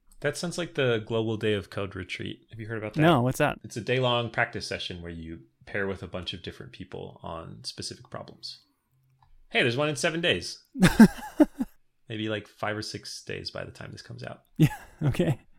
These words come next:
Speaker 1: Yeah, okay. I like that. We, so we just started up this Tech Talk thing on my team, and, and it's gone three or four times or something like that. But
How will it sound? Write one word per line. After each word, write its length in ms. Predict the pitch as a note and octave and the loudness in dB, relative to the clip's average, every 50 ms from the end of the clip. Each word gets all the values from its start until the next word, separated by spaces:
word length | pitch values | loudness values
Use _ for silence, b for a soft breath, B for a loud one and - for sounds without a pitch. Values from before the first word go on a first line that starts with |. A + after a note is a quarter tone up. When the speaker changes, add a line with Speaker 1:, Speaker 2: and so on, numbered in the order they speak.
| _ _ - | _ _ -2
Speaker 1:
Yeah, 300 | - E4 - G2+ F#2 - - | 4 4 4 4 4 4 2
okay. 440 | F#3 F#3+ - D3 G3 C#4 F3+ - - _ - | 2 6 8 8 8 8 6 -2 -12 _ 0
I 80 | B2+ D3 | 2 4
like 240 | F3 G#3+ - - - | 4 4 2 2 0
that. 240 | F#2+ F2+ - - - | 0 0 0 -2 0
We, 220 | C#3+ E3+ E3 - - | 2 2 2 4 2
so 480 | - - E3 D#3 D3+ D3 C3+ B2+ - _ _ _ _ _ _ _ _ _ _ _ - | 4 6 8 8 8 6 4 2 -6 _ _ _ _ _ _ _ _ _ _ _ 0
we 160 | B2+ C#3 C3+ | 2 2 2
just 240 | C3 D#3+ E3 - - | 2 2 2 2 2
started 340 | - C3 C3+ C3+ C3+ A#2+ A#2+ | 4 6 6 6 6 6 4
up 200 | B2+ B2+ B2+ - | 4 2 2 -2
this 180 | A2 G2 - | 0 0 0
Tech 240 | - - A#2+ A#2 - | 2 2 2 2 2
Talk 280 | - - F#2+ F#2 - - | 0 -2 -2 -2 -2 -6
thing 200 | G2+ F#2 F2+ F2+ | -6 -4 -4 -4
on 100 | F2+ F2+ | -4 -4
my 140 | F2 F2 | -6 -6
team, 380 | F2 - - - F#2+ F2 F2 F2+ | -4 -4 -4 -4 -2 -4 -4 -4
and, 360 | F2+ E2+ E2+ E2 F2 A2+ E3 - _ - | -6 -6 -6 -8 -8 -10 -14 -16 _ -6
and 300 | G#2 F#2 E2+ E2+ E2+ - - - - - _ _ - | -4 -4 -4 -4 -4 -2 -2 -2 -2 -4 _ _ -14
it's 200 | - F#2+ - - | -8 -4 -4 -4
gone 1120 | - G#2+ F#2+ F#2 F2+ F2 F2 F2 E2+ E2 E2 D#2+ D#2+ D#2 D#2+ D#2+ D#2+ D#2+ D#2 D#2 D#2 D#2 D#2 _ - | -2 0 0 0 0 0 0 -2 -4 -4 -4 -6 -6 -6 -8 -8 -8 -10 -10 -10 -10 -12 -12 _ -8
three 140 | - F#2+ | -6 -6
or 60 | F2+ - | -6 -6
four 180 | - - - | -8 -10 -10
times 440 | - - - G2+ - G#2 G2+ - - | -10 -8 -10 -10 -10 -8 -10 -10 -8
or 40 | B2 | -8
something 240 | - - - - - | -10 -8 -8 -8 -8
like 180 | - - - | -8 -10 -6
that. 300 | - G#1+ G#1 - - - _ | -2 -2 -2 -2 -4 -10 _
But 180 | - G2+ - | -8 -8 -8